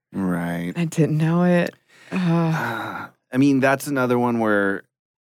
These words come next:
Speaker 1: the producer in general seems to act as the, the money man, the guy that gets it done,
Speaker 2: Mm-hmm.
Speaker 1: gets the movie made, but doesn't really have much artistic input.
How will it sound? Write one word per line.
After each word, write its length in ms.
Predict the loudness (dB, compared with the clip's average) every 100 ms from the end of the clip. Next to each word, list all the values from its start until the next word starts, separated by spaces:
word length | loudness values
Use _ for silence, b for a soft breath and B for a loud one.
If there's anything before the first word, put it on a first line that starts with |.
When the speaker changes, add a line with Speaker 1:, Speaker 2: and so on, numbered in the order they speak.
| _ -18
Speaker 1:
the 80 | -18
producer 1400 | -8 -4 -4 -2 2 2 0 -4 0 2 2 -2 -4 -18 _ _ _ _ _ -6
in 160 | -4
general 340 | 0 0 0 -2
seems 260 | -2 -4
to 80 | -2
act 220 | -2 -2
as 260 | -4 -4 -6
the, 260 | -4 -4 -2
the 100 | -2
money 240 | 0 0
man, 380 | 0 2 2 0
the 80 | 0
guy 180 | -2 -2
that 80 | -4
gets 240 | -8 -10
it 140 | -10 -2
done, 540 | 0 2 0 -4 -8 _ -10
Speaker 2:
Mm-hmm. 400 | -8 -6 -8 -6
Speaker 1:
gets 220 | -4 -4
the 80 | -2
movie 240 | -2 -2 -2
made, 440 | -2 -2 -4 -2
but 220 | -2 -2 _ -8
doesn't 340 | -6 -6 -8
really 600 | -8 -8 -4 0 0 0
have 260 | -2 -2 -2
much 960 | -4 -6 -6 -4 -4 -4 -6 -10 -10 -8
artistic 480 | -10 -8 -10 -10 -8
input. 500 | -8 -4 -2 -2